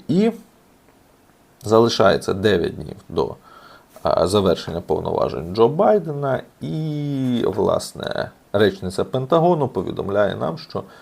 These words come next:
чотири мільярди, це як мінімум, це чотири мільярди з тих шістдесяти одного Україна недоотримала.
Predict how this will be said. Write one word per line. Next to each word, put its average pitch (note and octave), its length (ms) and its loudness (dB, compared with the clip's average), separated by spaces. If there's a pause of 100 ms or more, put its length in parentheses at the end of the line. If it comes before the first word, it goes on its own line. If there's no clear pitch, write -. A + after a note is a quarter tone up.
(300)
чотири D3+ 480 8
мільярди, B2 760 2
це - 140 0
як F2+ 180 -2
мінімум, G2+ 400 2
це F#2 100 -2
чотири B2 380 2
мільярди A2 500 6
з - 80 -2
тих G#2+ 160 2
шістдесяти F#2 520 -2
одного F#2+ 520 6 (760)
Україна G#2 520 0
недоотримала. F#2 880 -4